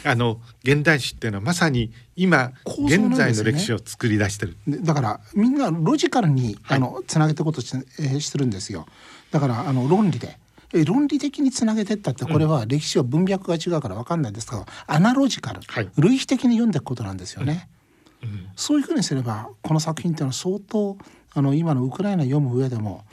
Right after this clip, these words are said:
Speaker 2: あるいはこれから中東でもまた混乱が生じますし、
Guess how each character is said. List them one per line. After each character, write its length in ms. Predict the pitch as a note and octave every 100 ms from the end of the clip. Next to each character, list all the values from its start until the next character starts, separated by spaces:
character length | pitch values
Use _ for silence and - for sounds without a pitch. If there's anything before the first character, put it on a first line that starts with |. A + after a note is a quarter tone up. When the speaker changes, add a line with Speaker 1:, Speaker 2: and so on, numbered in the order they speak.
| - - -
Speaker 2:
あ 100 | D3
る 80 |
い 20 | D3+
は 100 | A2+
こ 140 | -
れ 100 | D#3+
か 100 | D#3+
ら 280 | E3 D#3+ D3
中 180 | - -
東 180 | D#3+ D#3+
で 60 | D#3
も 120 | B2
ま 140 | A2+
た 100 | A#2+
混 240 | D3 D#3 D3+
乱 140 | C#3+
が 80 | C#3+
生 180 | - C#3
じ 80 |
ま 100 | C#3+
す 60 | C#3+
し、 260 | - G2+